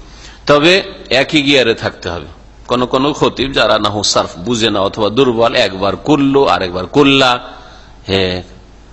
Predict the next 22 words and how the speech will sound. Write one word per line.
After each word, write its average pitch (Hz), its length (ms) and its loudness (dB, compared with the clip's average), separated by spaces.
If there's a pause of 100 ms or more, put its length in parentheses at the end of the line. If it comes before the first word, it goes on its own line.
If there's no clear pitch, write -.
(520)
যেমন 117 400 0 (320)
উদাহরণস্বরূপ 113 640 0
পড়ে 92 200 -2
ফাইন্না, 113 380 -2
আহ, 101 460 -2 (260)
কুল্লা 127 240 2
মুহদাসাতিন 123 640 0
বিদআ 127 280 0
ওয়া 113 100 2
কুল্লু 127 320 4
বিদআতিন 123 480 2
দালালা 127 340 2
ওয়া 113 60 4
কুল্লু 131 360 4
দালালাতিন, 104 480 0
একবার 117 320 2
কুল্লু 156 340 2
একবার 120 320 2
কুল্লা, 95 400 -2 (380)
বারবার 123 280 2
আসছে 139 240 0
না, 196 140 2